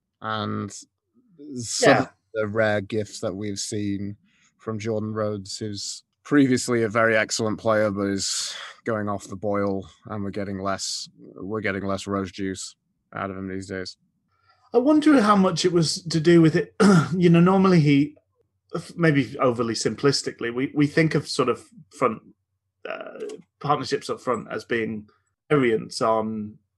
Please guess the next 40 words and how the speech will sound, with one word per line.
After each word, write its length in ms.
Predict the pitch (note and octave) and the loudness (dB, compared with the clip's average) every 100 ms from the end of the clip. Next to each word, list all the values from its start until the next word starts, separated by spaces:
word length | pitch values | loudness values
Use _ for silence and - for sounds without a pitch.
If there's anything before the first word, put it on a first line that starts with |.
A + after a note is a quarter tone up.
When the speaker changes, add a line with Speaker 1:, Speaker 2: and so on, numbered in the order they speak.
| _ - | _ -4
Speaker 2:
big 180 | B2 A2+ | -4 -2
man, 180 | A2 G#2+ | -2 -2
little 300 | G#2+ - G#2 | -4 -4 -10
man. 320 | A2 - G#2 - | -8 -10 -12 -8
You 100 | B2+ | -2
know, 120 | A#2 | 0
one 320 | A2+ C#3 C3+ | 2 4 4
guy 220 | B2+ A#2+ | 2 4
is 180 | A2+ G#2+ | 4 2
going 180 | A2 A2+ | 0 2
Speaker 1:
Yeah. 200 | G2+ E2 | 2 0
Speaker 2:
trying 140 | F2+ G#2+ | -2 0
to 40 | |
win 220 | C3 C#3+ | 4 4
the 80 | C3 | 2
header, 340 | C3 B2+ B2 A2+ | 0 0 0 -4
and 120 | A2+ | -6
one 240 | A2+ A2 | -8 -8
guy 180 | G#2 G#2+ | -6 -4
is 120 | G#2 G#2+ | -4 -10
playing 380 | - A2 A2+ | -10 -8 -8
in 140 | G#2+ G#2 | -8 -10
behind. 640 | G2+ G#2+ G#2 G2+ G#2+ - _ _ _ _ _ - | -10 -6 -6 -8 -16 -20 _ _ _ _ _ -6
And 80 | E3+ | -4
I 40 | |
sort 280 | E3+ - F#4 | -2 -4 -6
of 80 | E3 | -4
feel 160 | - G#3+ | 2 2
like 160 | F#3+ | 2
what 240 | D#3 E3 - | 0 -4 -2
benefited 720 | D#3+ F3 E3+ E3 - C#3 - | -2 -2 -2 -6 -4 -6 0
Jordan 260 | C#3+ C3+ | 0 0
Rhodes 380 | C#3 D#3 C#3+ - | 2 2 2 -4
today 320 | - A#2+ A#2 | -10 -4 -2
was, 300 | A2+ A2+ - _ - | -2 -6 -14 _ -4
oh, 160 | B2+ - A2 | -4 -4 -14
not 200 | G#2+ - | -16 -16
today, 320 | - - G2+ - | -18 -18 -18 -18
it's 160 | - | -18
a 80 | - | -14